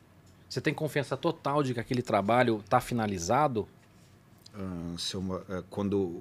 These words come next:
Speaker 2: uma coisa independente minha,
Speaker 1: É.
Speaker 2: não. Às ve-, às vezes algum amigo passa em casa e
Speaker 1: Não,
Speaker 2: pede
Speaker 1: mas
Speaker 2: pra
Speaker 1: aí você,
Speaker 2: olhar.
Speaker 1: mas tá mostrando porque o cara pediu.
Speaker 2: Sim.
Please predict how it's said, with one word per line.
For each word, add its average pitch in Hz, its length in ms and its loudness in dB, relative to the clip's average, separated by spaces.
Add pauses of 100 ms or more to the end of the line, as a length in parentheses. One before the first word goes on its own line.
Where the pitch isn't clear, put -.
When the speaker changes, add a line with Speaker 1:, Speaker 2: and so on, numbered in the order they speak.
Speaker 2:
uma 92 120 -2
coisa 98 220 0
independente 98 600 4
minha, 113 420 4 (220)
Speaker 1:
É. 110 220 4 (140)
Speaker 2:
não. 92 320 -2 (920)
Às 107 200 0
ve-, 104 280 6
às 143 180 4
vezes 139 220 6
algum 113 200 4
amigo 110 260 4
passa 107 380 6
em 95 60 0
casa 98 460 2
e - 20 -4
Speaker 1:
Não, - 60 -10
Speaker 2:
pede 113 140 6
Speaker 1:
mas 156 120 6
Speaker 2:
pra 104 100 6
Speaker 1:
aí 98 40 6
você, 98 80 6
Speaker 2:
olhar. 104 200 10
Speaker 1:
mas 107 120 8
tá 233 100 2
mostrando 233 360 2
porque - 140 -6
o - 40 -6
cara 240 180 4
pediu. 135 460 2 (180)
Speaker 2:
Sim. 104 400 2